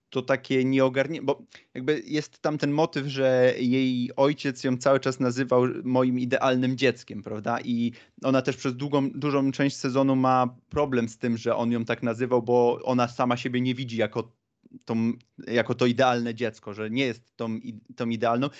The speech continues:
i chwilę jej zajmuje, zanim dotrze do niej, co tak naprawdę jej ojciec miał na myśli, mówiąc to. E,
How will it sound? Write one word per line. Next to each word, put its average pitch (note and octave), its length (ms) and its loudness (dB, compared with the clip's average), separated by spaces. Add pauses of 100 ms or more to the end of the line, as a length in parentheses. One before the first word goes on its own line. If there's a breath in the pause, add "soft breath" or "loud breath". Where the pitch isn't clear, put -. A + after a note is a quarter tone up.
(120)
i C3+ 100 -4
chwilę C#3+ 300 4
jej C3+ 80 4
zajmuje, C3+ 460 0
zanim B2 720 0
dotrze C3 640 -2
do A#2+ 240 0
niej, B2 280 0 (280)
co C3 120 -2
tak A#2+ 100 0
naprawdę B2 400 0
jej B2+ 120 2
ojciec B2 300 -2
miał B2 120 0
na B2 120 2
myśli, A#2+ 300 0
mówiąc F#2+ 420 -6
to. A#2+ 260 2 (540 loud breath)
E, - 40 -8